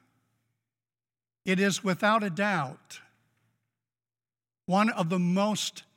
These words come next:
difficult actions for you and me to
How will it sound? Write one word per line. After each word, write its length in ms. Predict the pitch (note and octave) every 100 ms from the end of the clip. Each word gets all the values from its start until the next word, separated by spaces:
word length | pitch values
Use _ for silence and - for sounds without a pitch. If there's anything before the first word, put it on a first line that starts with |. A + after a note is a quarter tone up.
| _ _ _ _ - D3+
difficult 1000 | G#3 C#4 C#4+ B3 - G#3+ G3+ G#3+ - - _ _ _ _
actions 920 | F3+ F3+ - - D#3+ B2 C3+ - - - _ _ _ _ _ _ _ _ _ _ _ _ _
for 120 | - F#3
you 240 | F3 G3+
and 160 | G3 E3+
me 160 | D#3+
to 320 | D#3 D#3+ D#3